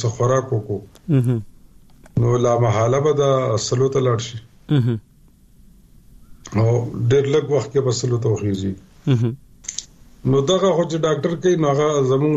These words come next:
Speaker 1: نور مقاصد وي د هغې لپاره. موږ دا ګورو چې د دولس یا لس ساعته نهارې نه پس
Speaker 2: مهم.
Speaker 1: لبلبه څونه حده پورې انسولین ورکوي
Speaker 2: مهم.
Speaker 1: او شوګر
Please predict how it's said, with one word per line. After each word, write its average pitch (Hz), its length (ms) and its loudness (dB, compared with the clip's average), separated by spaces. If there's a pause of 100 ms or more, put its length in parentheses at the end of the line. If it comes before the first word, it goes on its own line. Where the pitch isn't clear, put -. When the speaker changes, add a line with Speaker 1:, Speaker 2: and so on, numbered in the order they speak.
Speaker 1:
نور 147 120 4
مقاصد 110 560 -2
وي 101 120 -2
د 101 60 0
هغې 98 280 2
لپاره. 123 380 0
موږ 185 220 2
دا 190 140 2
ګورو 175 260 0
چې 147 100 -6
د 147 220 0
دولس 156 380 2
یا 147 100 4
لس 143 240 0
ساعته 143 260 2
نهارې 135 320 2
نه 139 160 0
پس - 360 -2 (460)
Speaker 2:
مهم. 123 340 2
Speaker 1:
لبلبه 127 600 2
څونه 160 300 0
حده 135 260 2
پورې 131 180 0
انسولین 135 440 0
ورکوي 135 440 0 (360)
Speaker 2:
مهم. 127 280 0
Speaker 1:
او 113 120 2
شوګر 135 360 0